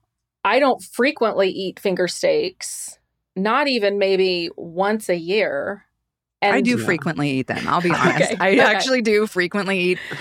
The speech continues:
Speaker 2: finger steaks. I don't, but I also feel like I wouldn't push for it to be our regional food because I get that they're, it's not very good, okay? <laughs> It's like, in fact, and when I've explained what a finger steak is to someone from out of town, they're like,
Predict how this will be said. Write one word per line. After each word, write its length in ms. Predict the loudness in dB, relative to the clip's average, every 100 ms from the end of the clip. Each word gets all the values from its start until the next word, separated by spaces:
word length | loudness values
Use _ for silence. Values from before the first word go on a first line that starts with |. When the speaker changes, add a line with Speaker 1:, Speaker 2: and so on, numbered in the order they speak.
| -6
Speaker 2:
finger 240 | -4 0 0
steaks. 320 | 0 -2 -4 -20 -12 -2
I 100 | 2
don't, 200 | 2 0 -2
but 100 | 0
I 120 | 2 2
also 300 | 0 0 0
feel 100 | 0
like 140 | 2
I 80 | 0
wouldn't 500 | 2 0 0 -4 -6
push 320 | -2 -2 -2
for 140 | -2 -2
it 80 |
to 100 | 0
be 100 | 0 2
our 140 | 0
regional 480 | -2 -4 -2 -2 -2
food 560 | -4 -2 0 0 -2 -6 -16 -20 _
because 480 | -2 2 4 2 0 -2
I 100 | -2
get 320 | 0 -2 0
that 160 | -2 2
they're, 300 | 2 2 2
it's 380 | -2 -4 -4
not 260 | 0 0 0
very 260 | 0 0 0
good, 440 | 0 -2 -4 -6 -4
okay? 420 | -2 0 0 0
<laughs> 20 |
It's 240 | 0 -2 2
like, 200 | 2 4
in 160 | 0
fact, 260 | 2 2 2
and 180 | 0 0
when 220 | 2 2
I've 120 | 2 0
explained 500 | -4 -2 0 2 2
what 100 | 2
a 60 |
finger 280 | 2 0 0
steak 280 | 0 0 2
is 160 | 0 0
to 100 | -2
someone 220 | -2 0
from 140 | -2 0
out 180 | 0
of 120 | -2 -2
town, 320 | -4 -2 0
they're 120 | 2
like, 320 | 2 0 -4